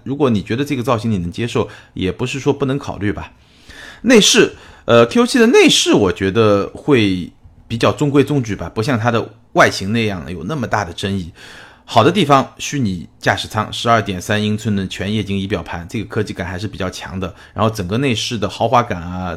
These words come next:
这个材质的精度啊，包括那种设计啊，大量的金属的这种搭配件的这种配置啊，这种质感啊，整个操作的逻辑啊，都是 OK 的。呃，我觉得让我不是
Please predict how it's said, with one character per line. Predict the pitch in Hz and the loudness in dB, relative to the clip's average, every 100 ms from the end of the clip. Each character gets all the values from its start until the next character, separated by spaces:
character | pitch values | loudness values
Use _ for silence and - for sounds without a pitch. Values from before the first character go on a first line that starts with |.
| - | -8
这 | 107 | -8
个 | 95 | -8
材 | - 92 | -6 -8
质 | 92 123 | -6 -6
的 | |
精 | 98 113 113 | -4 -2 -2
度 | 117 110 | -2 0
啊， | 95 | 0
包 | 92 104 | 0 -2
括 | 101 | -2
那 | 104 | -4
种 | 92 | -4
设 | 90 - 131 | -6 -2 -2
计 | 92 - 101 | -2 -4 -2
啊， | 92 87 | 0 0
大 | - 107 | 0 0
量 | 101 | 0
的 | 95 | -4
金 | 87 113 | -4 -6
属 | 117 - 82 | -6 -8 -12
的 | 90 87 87 - _ | -10 -10 -12 -18 _
这 | - | -12
种 | 92 90 80 - _ _ _ | -10 -10 -10 -16 _ _ _
搭 | - 123 | 2 2
配 | 127 107 | 0 -4
件 | 110 | -2
的 | 98 | -4
这 | 98 | -4
种 | 95 78 - _ _ - | -8 -8 -14 _ _ -8
配 | - 110 | -4 -2
置 | 98 - | -4 -4
啊， | 95 | -4
这 | 117 | -4
种 | 104 | -4
质 | - 131 | -4 -6
感 | 101 87 | -2 -4
啊， | 80 87 85 - _ | -4 -6 -8 -12 _
整 | - | -10
个 | 90 | -8
操 | 98 117 | -4 -2
作 | 117 120 | 0 -2
的 | 92 | -2
逻 | 87 | -4
辑 | 87 98 | -6 -8
啊， | 82 | -6
都 | 117 | -6
是 | 110 | -4
OK | - 101 120 | -6 -8 -8
的。 | 110 82 - - - - | -8 -10 -16 -20 -20 -6
呃， | 98 | 0
我 | 104 101 | 2 2
觉 | 127 | 4
得 | 185 208 156 - | 6 6 6 2
让 | 175 190 | 4 4
我 | 104 85 82 - | 4 0 -8 -10
不 | - 113 | -6 -4
是 | - 151 | -4 -6